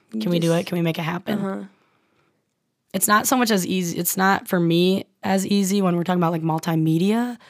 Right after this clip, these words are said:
Speaker 1: because for me, a lot of those ideas come from looking, you know, what does BuzzFeed do? What do YouTubers do? Or what do the
Speaker 2: Mm-hmm.
Speaker 1: Humans in New York? Stuff like that. But we can utilize that and make them just as funny or just as cool for Grand Central. So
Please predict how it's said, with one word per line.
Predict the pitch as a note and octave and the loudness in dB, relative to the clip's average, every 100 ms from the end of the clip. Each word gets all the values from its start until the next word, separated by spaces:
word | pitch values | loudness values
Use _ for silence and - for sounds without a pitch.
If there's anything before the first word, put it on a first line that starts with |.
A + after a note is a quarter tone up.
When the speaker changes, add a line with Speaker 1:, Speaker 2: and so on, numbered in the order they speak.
| - - _ | -20 -20 _
Speaker 1:
because | E3+ F#3 F3+ E3 D#3+ F3+ _ _ - | -8 -2 -2 -2 -6 -12 _ _ -12
for | F3+ | -4
me, | F3 F3 | 0 0
a | |
lot | E3+ E3 | 2 2
of | F3 | 0
those | E3 | 0
ideas | D#3+ E3 D#3+ | 0 0 -2
come | - E3 E3+ | -2 -4 -4
from | - - F#3+ G3 - _ _ _ _ _ - | -6 -6 -6 -6 -12 _ _ _ _ _ -6
looking, | F3+ F3 E3 E3+ | -4 0 0 0
you | F3 | 0
know, | D#3+ | 0
what | E3+ F#3 | 0 0
does | F3 F#3 | -2 -2
BuzzFeed | E3 D#3 - E3 | -4 -4 -6 -4
do? | D#3+ D#3+ | -2 -2
What | E3 E3+ | -2 -2
do | F#3+ F#3 F3+ E3 _ _ _ _ _ _ | -2 0 -2 -6 _ _ _ _ _ _
YouTubers | E3+ F3 - G#3 F3 E3 D3+ | -8 -4 0 2 2 -2 -2
do? | E3+ D#3 D#3 | -2 -2 -2
Or | D#3+ | -2
what | E3+ | -2
do | E3+ | -2
the | G#3 | -2
Speaker 2:
Mm-hmm. | |
Speaker 1:
Humans | G#3 F#3+ F3 | 0 0 0
in | F3 | 0
New | E3+ E3 | 0 0
York? | E3+ E3 E3+ | 0 0 -2
Stuff | - F#3 | -4 -4
like | F3+ E3 | -4 -2
that. | D#3+ F3 A#3 - - - - - _ | 0 0 0 -6 -20 -20 -20 -20 _
But | F3+ F3 | 0 0
we | F#3 G3 | 0 0
can | C4 | 2
utilize | G3 G3+ F#3 F3 | 4 4 2 2
that | E3+ E3+ | 0 0
and | E3+ | 2
make | E3 E3 | 0 0
them | - D#3+ E3 | -2 -2 -2
just | D3 D#3+ E3 - | -2 -2 -2 -2
as | - D#3+ | -4 -4
funny | - E3 E3+ E3+ | -4 -2 0 0
or | E3+ | -2
just | D#3 E3+ - | -4 -4 -4
as | F3 | -6
cool | - F3 | -8 -10
for | - | -10
Grand | - F3+ F#3 | -10 -8 -6
Central. | F3 - G3+ | -6 -6 -4
So | G3+ F#3 F3 | -4 -4 -6